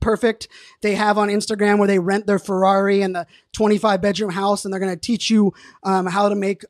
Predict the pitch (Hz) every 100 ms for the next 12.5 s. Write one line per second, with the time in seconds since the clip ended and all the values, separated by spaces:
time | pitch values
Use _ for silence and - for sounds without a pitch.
0 | 196 196 175 180 180 202 202 208 196 196
1 | 196 185 180 185 262 247 - 208 190 -
2 | - _ - 254 359 349 349 330 339 254
3 | 175 131 196 226 190 190 185 170 - -
4 | 302 320 254 254 240 226 208 233 185 165
5 | 185 196 202 208 208 208 262 247 147 190
6 | 277 - _ _ _ _ - 208 254 302
7 | 302 233 208 - - 269 330 202 175 160
8 | 165 160 190 185 202 196 - _ _ 220
9 | 254 - 254 302 269 240 214 196 202 190
10 | 180 - _ - 247 254 247 220 226 202
11 | 220 208 208 208 202 180 196 202 208 180
12 | 196 190 190 180 156